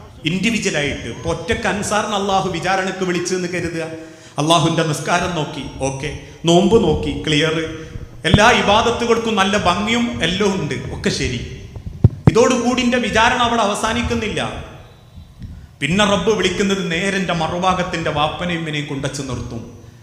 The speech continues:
എന്റെ മാതാപിതാക്കളോട് ചോദിക്കും, "ഒരു മകൻ എന്ന നിലക്ക്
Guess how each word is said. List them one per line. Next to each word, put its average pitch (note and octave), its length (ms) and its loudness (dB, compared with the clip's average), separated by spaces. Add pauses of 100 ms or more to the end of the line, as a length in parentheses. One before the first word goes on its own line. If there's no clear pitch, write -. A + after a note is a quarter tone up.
(300)
എന്റെ C#3 160 0
മാതാപിതാക്കളോട് F3 1000 0
ചോദിക്കും, E3 420 -4
"ഒരു E3 100 -2
മകൻ D#3+ 480 0
എന്ന F#3 200 -2
നിലക്ക് C#3+ 560 -4